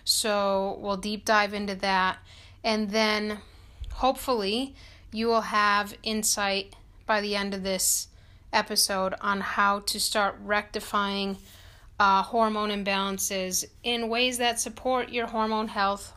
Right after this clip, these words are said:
long term. So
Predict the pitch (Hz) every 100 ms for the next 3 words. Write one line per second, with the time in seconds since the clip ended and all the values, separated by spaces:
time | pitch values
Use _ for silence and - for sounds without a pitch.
0 | - 285 208 202 202 202 196 190 - -
1 | 233 202 156 - - - - - - -
2 | - - - - - - - 277 262 247